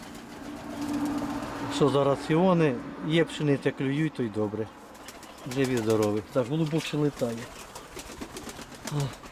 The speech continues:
бачите? Голубок ще там стоїть ще. Так, це я хочу трохи заманити. Звідси вже поприлітали сюди.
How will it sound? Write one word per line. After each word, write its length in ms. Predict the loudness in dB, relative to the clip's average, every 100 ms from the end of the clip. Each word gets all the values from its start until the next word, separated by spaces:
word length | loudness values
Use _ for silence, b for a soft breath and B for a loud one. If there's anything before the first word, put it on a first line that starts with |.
| -18 -18 -18 -18 -18 -20 -20 -18 -4
бачите? 380 | -4 -4 -10 -12 -16 -18 -18 -18 -18 -18 -20 -20 -20 -20 -20 -20 -20 -20 -20 -20 -20 -20 -20 -20 -20 -8
Голубок 440 | -2 0 2 0
ще 120 | 0 -8
там 240 | -4 -4 -6 -10 -6
стоїть 320 | -2 -2 -4
ще. 200 | -8 -10 -14 -20 -20 -20 -20 -20 -20 B B B -20 -2
Так, 220 | -2 4
це 100 | 4
я 60 |
хочу 200 | 4 2
трохи 260 | 2 0 0 -2
заманити. 560 | 2 6 8 8 6 2
Звідси 220 | 2 2
вже 200 | 4 2 0 B B B B _ _
поприлітали 600 | -4 0 -2 2 4 4
сюди. 320 | 2 0 0